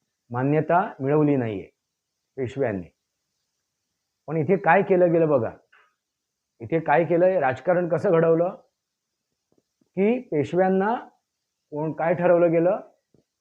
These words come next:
तर ह्या देशाचे, ह्या महाराष्ट्राचे दुश्मन ठरवले गेले. एक बामणवाद,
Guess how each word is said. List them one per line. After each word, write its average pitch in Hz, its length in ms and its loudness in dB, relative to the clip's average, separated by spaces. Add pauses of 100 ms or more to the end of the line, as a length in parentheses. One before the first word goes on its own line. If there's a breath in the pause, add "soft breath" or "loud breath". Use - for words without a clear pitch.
(140)
तर 143 80 -4
ह्या 165 120 0
देशाचे, 151 720 -2
ह्या 131 140 -8
महाराष्ट्राचे 151 680 -2
दुश्मन 151 440 -2
ठरवले 113 340 0
गेले. 85 200 -12 (880)
एक 135 180 -6
बामणवाद, 131 640 0